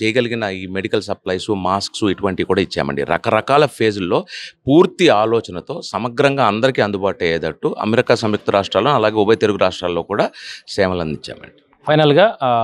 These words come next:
Speaker 2: లైఫ్ మెంబర్స్‌కి, ఓటు హక్కు ఉన్న వ్యక్తులకి, ఆ, ఎటువంటి, ఆ, ఓటు ఏ విధంగా అడుగుతారు?
Speaker 1: మేము అంతా కూడా చాలామంది ఒక శ్రామిక కార్యకర్తల కూటమిగా చెప్పుకుంటామండి. దీర్ఘకాలికంగా సంస్థలో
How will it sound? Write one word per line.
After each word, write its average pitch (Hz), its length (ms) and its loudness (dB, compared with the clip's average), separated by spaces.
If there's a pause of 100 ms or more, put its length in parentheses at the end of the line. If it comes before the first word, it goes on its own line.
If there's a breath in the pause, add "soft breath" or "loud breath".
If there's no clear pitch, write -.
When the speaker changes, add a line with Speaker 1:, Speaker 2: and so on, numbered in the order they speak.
(280)
Speaker 2:
లైఫ్ 156 240 2
మెంబర్స్‌కి, 151 540 -2
ఓటు 151 340 2
హక్కు 131 340 0
ఉన్న 127 140 0
వ్యక్తులకి, 131 600 -8 (120)
ఆ, 120 160 4
ఎటువంటి, 113 760 0
ఆ, 90 400 -8 (160)
ఓటు 113 240 -2
ఏ 110 120 0
విధంగా 104 240 -2
అడుగుతారు? - 640 -16 (600 loud breath)
Speaker 1:
మేము 135 280 6
అంతా 135 340 4
కూడా 120 420 0 (320)
చాలామంది 113 680 0 (160)
ఒక 87 340 0 (160)
శ్రామిక 143 600 2
కార్యకర్తల 113 580 -2
కూటమిగా 104 420 -6
చెప్పుకుంటామండి. 80 840 -8
దీర్ఘకాలికంగా 123 1040 2 (100)
సంస్థలో 117 680 -2